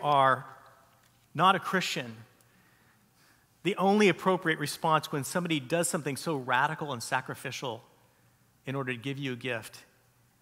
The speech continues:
is to receive it. Christmas is about what God has done on our behalf through Christ. He's lived the life we should have lived. He's died the penalty that we should have paid, and he's done that for us.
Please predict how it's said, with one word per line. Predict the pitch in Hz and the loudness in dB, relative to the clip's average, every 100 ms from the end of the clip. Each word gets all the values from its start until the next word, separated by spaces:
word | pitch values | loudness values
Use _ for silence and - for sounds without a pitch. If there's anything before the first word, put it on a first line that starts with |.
| _ _ _ _ - | _ _ _ _ -16
is | 120 | -14
to | 123 | -12
receive | 95 - 131 113 | -10 -8 -10 -10
it. | - _ _ _ _ _ _ _ _ _ _ _ _ _ _ _ _ _ _ _ _ _ _ _ _ _ _ _ _ _ _ - | -18 _ _ _ _ _ _ _ _ _ _ _ _ _ _ _ _ _ _ _ _ _ _ _ _ _ _ _ _ _ _ -8
Christmas | - 180 - 208 180 - - - | 0 0 2 0 0 -6 -8 -8
is | 139 | -4
about | 143 147 139 | 4 4 4
what | 143 135 | -4 -2
God | 143 151 | 0 0
has | 139 | -2
done | 156 143 147 | -2 -2 -2
on | 127 | -6
our | 131 135 | -4 -4
behalf | 135 123 120 117 113 - - - | -4 -6 -4 -4 -6 -12 -20 -10
through | 131 | -10
Christ. | - 135 127 104 - - _ - - _ _ | -2 0 0 -4 -14 -18 _ -20 -20 _ _
He's | - 135 151 | -10 -8 0
lived | 170 180 | 0 2
the | 165 | -2
life | 147 151 156 - | 2 0 0 -6
we | 143 131 | -6 -4
should | - 180 | -4 -4
have | 180 135 | -4 -6
lived. | 135 151 - - - _ _ _ _ _ _ _ _ | -8 -8 -12 -20 -20 _ _ _ _ _ _ _ _
He's | - 143 | -6 -6
died | 123 151 156 156 147 | 0 2 4 2 0
the | 139 | -4
penalty | - 175 165 - 156 | -2 -2 -2 -2 -2
that | 143 139 | -2 -4
we | 143 | -6
should | - 160 | -4 -4
have | 139 | -4
paid, | - 139 127 117 131 | -4 -6 -4 -6 -8
and | 135 | -6
he's | 127 117 | -6 -8
done | - 147 160 | -6 -6 -4
that | 156 143 - | -2 -2 -6
for | - 135 - | -12 -10 -10
us. | 123 - - - | -12 -12 -14 -16